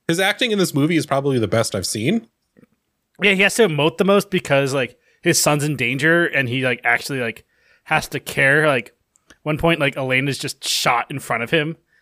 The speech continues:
Speaker 2: And he has to,
Speaker 1: Yeah.
Speaker 2: like,
Speaker 1: Pretty
Speaker 2: react
Speaker 1: fucked
Speaker 2: to that
Speaker 1: up. Yeah.
Speaker 2: as an actor and not just
Speaker 1: Yeah.
Speaker 2: go,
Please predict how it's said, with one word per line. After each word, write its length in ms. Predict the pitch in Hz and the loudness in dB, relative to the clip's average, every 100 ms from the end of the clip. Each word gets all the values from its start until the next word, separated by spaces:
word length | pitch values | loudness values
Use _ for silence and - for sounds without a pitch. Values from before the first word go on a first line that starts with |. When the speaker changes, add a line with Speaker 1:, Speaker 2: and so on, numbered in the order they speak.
| _ | _
Speaker 2:
And 80 | 143 | 0
he 60 | 262 | 2
has 200 | 359 339 | 4 4
to, 60 | |
Speaker 1:
Yeah. 60 | 170 | 4
Speaker 2:
like, 360 | 120 - - - _ - | 0 -4 -10 -20 _ -8
Speaker 1:
Pretty 260 | 120 120 | 0 2
Speaker 2:
react 120 | 127 226 | 4 4
Speaker 1:
fucked 120 | 220 | 2
Speaker 2:
to 40 | 170 | 4
that 220 | - 165 | 4 4
Speaker 1:
up. 120 | - - _ _ _ | 0 -14 _ _ _
Yeah. 300 | 135 131 110 | -2 0 2
Speaker 2:
as 160 | 90 156 | 2 0
an 100 | 156 | -2
actor 480 | 127 139 - 185 185 _ | -4 -4 -2 -2 -4 _
and 100 | 143 | -6
not 140 | 135 | -6
just 100 | - 120 | -2 0
Speaker 1:
Yeah. 220 | 101 85 - | 2 0 -4
Speaker 2:
go, 80 | - | -2